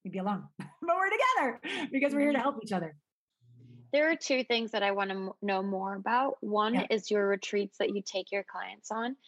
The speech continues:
Speaker 1: Mm.
Speaker 2: and two is about your book.
Speaker 1: Mm, thank you. So I have six of 'em. And the latest book I wrote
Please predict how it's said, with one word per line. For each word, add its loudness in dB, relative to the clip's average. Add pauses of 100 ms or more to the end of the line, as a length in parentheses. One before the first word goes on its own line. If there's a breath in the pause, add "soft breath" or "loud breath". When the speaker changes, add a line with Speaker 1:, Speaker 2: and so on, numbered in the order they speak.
(220 loud breath)
Speaker 1:
Mm. 2
Speaker 2:
and 4
two 4
is 0
about 0
your 0
book. -8 (600)
Speaker 1:
Mm, 2
thank 0
you. -6 (340 loud breath)
So 0
I 6
have 2
six 0
of 0
'em. 2 (320 loud breath)
And 2
the 6
latest 2
book -2
I 2
wrote -2